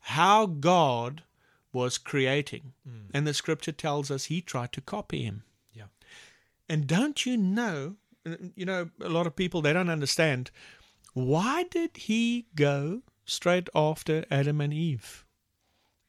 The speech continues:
Speaker 1: Because he saw God dump that blessing on
Speaker 2: Yeah.
Speaker 1: them. And he wanted it. That's why.
Speaker 2: Mm.
Speaker 1: That's why he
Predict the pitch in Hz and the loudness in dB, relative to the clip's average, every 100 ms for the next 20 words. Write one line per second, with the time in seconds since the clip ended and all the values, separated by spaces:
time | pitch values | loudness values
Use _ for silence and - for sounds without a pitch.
0 | - 120 - 139 135 - 147 165 - 165 | -6 -4 -2 -4 -2 -2 -2 0 0 0
1 | 151 139 117 113 120 135 135 120 113 120 | -2 -4 -6 -2 0 0 -4 -6 -2 -2
2 | 123 - 123 113 113 120 120 - 127 113 | -4 -4 -4 -4 -4 0 0 0 -2 -2
3 | 104 123 127 90 107 - - - - 117 | 0 4 4 2 -10 -20 -20 -20 -16 -14
4 | 101 - 170 233 202 123 123 196 240 202 | -12 0 6 6 6 2 6 8 8 2
5 | - - - - _ _ _ _ _ _ | -2 -8 -16 -20 _ _ _ _ _ _
6 | _ _ _ _ _ _ _ _ - 165 | _ _ _ _ _ _ _ _ 0 4
7 | 226 - 120 101 - - 110 95 80 _ | 6 4 2 -6 -8 -20 -20 -20 -20 _
8 | _ _ _ 160 220 - 185 175 160 170 | _ _ _ 8 10 8 8 8 8 6
9 | 160 | 2